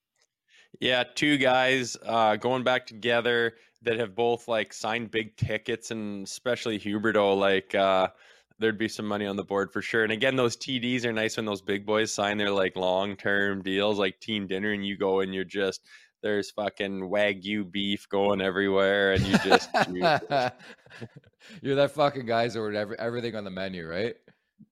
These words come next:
Speaker 1: Oh, yeah, why not? Well, my rookie party, they're ordering, like, Louis the eighteenth, and these guys don't even fucking drink whatever that stuff is, and they have a sip, and you see, like,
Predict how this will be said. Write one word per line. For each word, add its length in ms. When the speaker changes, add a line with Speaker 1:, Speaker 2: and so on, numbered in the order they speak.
Speaker 1:
Oh, 220
yeah, 220
why 220
not? 520
Well, 100
my 140
rookie 380
party, 280
they're 140
ordering, 300
like, 180
Louis 320
the 180
eighteenth, 600
and 160
these 140
guys 180
don't 120
even 180
fucking 340
drink 240
whatever 240
that 180
stuff 300
is, 140
and 80
they 60
have 100
a 80
sip, 200
and 120
you 80
see, 260
like, 300